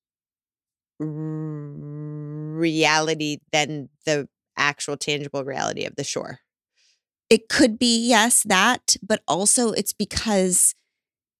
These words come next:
Speaker 2: it is so hard to, and it requires so much work to stay on the land.
Speaker 1: Yes. It's not
Speaker 2: It's
Speaker 1: being the land
Speaker 2: because
Speaker 1: is part of its seduction.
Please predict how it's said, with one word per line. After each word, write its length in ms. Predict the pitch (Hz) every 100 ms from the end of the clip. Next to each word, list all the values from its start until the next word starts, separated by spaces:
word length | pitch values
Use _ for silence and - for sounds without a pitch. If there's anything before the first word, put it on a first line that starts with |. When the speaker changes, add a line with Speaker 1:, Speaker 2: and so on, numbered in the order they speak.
| _
Speaker 2:
it 120 | 208
is 200 | 202 196
so 300 | - - 196
hard 680 | 190 - - 185 165 226 269 349 - _ _ _ _ _ _ _ _ _ _ _ _ _ _ _ _ _
to, 600 | - 262 247 220 202 - - _ _ -
and 120 | 214
it 80 | -
requires 580 | 202 - 214 202 196
so 300 | - - 202
much 300 | 196 196 -
work 680 | 185 185 175 214 _ - - _ _ _ _ _ _ _ _ _ _ _ _ -
to 180 | 247
stay 420 | 208 - - 202 185
on 240 | 170 165
the 80 | 156
land. 460 | 85 - - - -
Speaker 1:
Yes. 380 | 170 - - - _ _ _ _ _ _ _ _ _ _ _ _
It's 220 | 226 -
not 300 | 233 226 240
Speaker 2:
It's 80 | 208
Speaker 1:
being 300 | 247 269 254
the 60 | 220
land 440 | 226 214 180 175
Speaker 2:
because 140 | 175 151
Speaker 1:
is 120 | 165
part 240 | - 160
of 100 | 147
its 180 | 135 -
seduction. 560 | 127 113 - - -